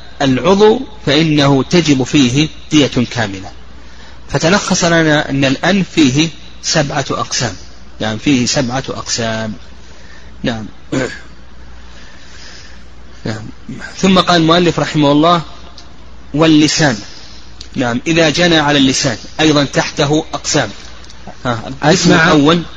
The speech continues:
Speaker 2: أجمع أهل العلم على وجوب الدية كاملة في قطع لسان الكبير الناطق.
Speaker 1: هذا القسم الأول، لسان الكبير الناطق، هذا فيه دية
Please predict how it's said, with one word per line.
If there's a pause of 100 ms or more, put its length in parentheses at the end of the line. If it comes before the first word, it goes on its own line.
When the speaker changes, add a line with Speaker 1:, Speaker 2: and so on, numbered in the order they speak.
(100)
Speaker 2:
أجمع
أهل
العلم
على
وجوب
الدية (220)
كاملة
في
قطع
لسان
الكبير
الناطق. (140)
Speaker 1:
هذا
القسم
الأول، (640)
لسان (180)
الكبير (320)
الناطق، (720)
هذا
فيه
دية